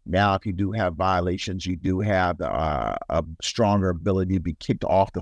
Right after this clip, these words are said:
force. We've had more officers retire, more officers leave the force than before. A lot of it has to do because of change of culture. The biggest thing that the consent decree is trying to do is change the culture of policing,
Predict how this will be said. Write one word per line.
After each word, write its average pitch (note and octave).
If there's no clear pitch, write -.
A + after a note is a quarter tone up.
force. -
We've A2
had G#2
more G#2+
officers G2
retire, G2
more F#2
officers F2
leave G2
the G2
force G2
than F#2
before. G#2+
A E2+
lot G#2
of A2
it -
has G2
to E2
do G2
because F2
of E2
change F2+
of -
culture. -
The F2
biggest A#2
thing G#2+
that F2+
the F#2
consent G2
decree F#2+
is F2+
trying F2+
to F2
do D#2+
is D#2
change G#2
the D2+
culture F#2+
of E2+
policing, G#2